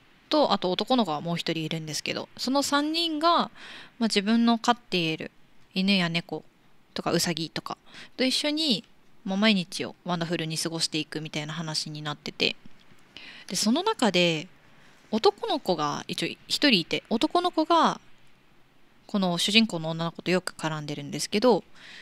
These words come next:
その男の子がもう、プリキュア始まった段階から、こいつもプリキュアになるんじゃないかっていう噂がすごい立っていて。で、嘘か本当かわかんないんですけど。<laughs> そう。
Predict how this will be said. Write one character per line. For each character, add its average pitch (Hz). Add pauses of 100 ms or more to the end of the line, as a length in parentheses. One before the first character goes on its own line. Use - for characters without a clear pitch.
(920)
そ -
の 349
男 415
の 415
子 226
が 165
も 165 (440)
う、 -
プ 247
リ 269
キ 311
ュ 320
ア 311
始 277
ま 285
っ -
た 277
段 269
階 269
か 262
ら、 226 (1000)
こ 269
い 294
つ 330
も 320
プ 285
リ 262
キ -
ュ 285
ア 294
に 294
な 285
る 269
ん 226
じ 190
ゃ 160
な 156
い 151
か -
っ - (220)
て -
い 147
う - (680)
噂 190
が 180
す -
ご 214
い -
立 160
っ -
て -
い 139
て。 - (1200)
で、 220
嘘 269
か 226
本 208
当 214
か 180
わ 175
か 202
ん 202
な 180
い 165
ん 160
で 151
す -
け 160
ど。 - (560)
<laughs> -
そ 196
う。 -